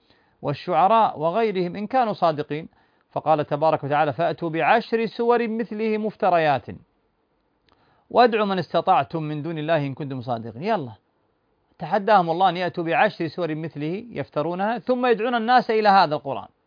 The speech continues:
الذي، الذي افتروه واختلقوه، وهذا على سبيل التعجيز. قال و-، قال: "ويأتوا بسورة مثله". قال: "وإن كنتم في ريب مما نزلنا على عبدنا"، أي في شك مما جاءكم به.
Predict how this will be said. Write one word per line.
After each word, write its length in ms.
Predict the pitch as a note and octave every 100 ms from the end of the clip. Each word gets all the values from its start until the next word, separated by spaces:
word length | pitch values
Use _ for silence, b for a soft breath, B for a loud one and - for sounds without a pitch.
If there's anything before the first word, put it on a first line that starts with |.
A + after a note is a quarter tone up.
| _ -
الذي، 320 | D#3 D3+ C#3+
الذي 200 | E3 D#3+
افتروه 400 | D3+ E3 D#3 C3
واختلقوه، 560 | C3 A2+ C3 B2 A2+ G#2 _ _ _ _ _ _ _ _
وهذا 240 | A#2 C#3 D#3+
على 100 | D3
سبيل 200 | D3+ D3+
التعجيز. 680 | - C3+ B2 D#3+ A2+ - _ _ _ _ _ -
قال 260 | D#3 F3+
و-، 180 | F3 F3
قال: 300 | - E3 F#3
"ويأتوا 380 | F3+ F#3 F3+ F#3
بسورة 320 | F3+ G3+ G3 F#3+
مثله". 420 | F#3+ A3+ G3+ D#3
قال: 200 | D3 D#3+
"وإن 200 | E3 E3
كنتم 400 | G#3 G3 D#3+ D#3
في 140 | D3+
ريب 260 | D3+ G3 F3
مما 360 | E3+ F#3 F3 E3
نزلنا 540 | D3+ B2 F3+ D#3+ C#3+
على 120 | C3+
عبدنا"، 340 | B2+ C#3 D#3 C#3
أي 120 | B2
في 160 | D3+
شك 320 | C3 - - D3+
مما 320 | C#3 C#3+ C3+
جاءكم 460 | D3 C3+ - B2
به. 300 | A#2+ D3 D#3+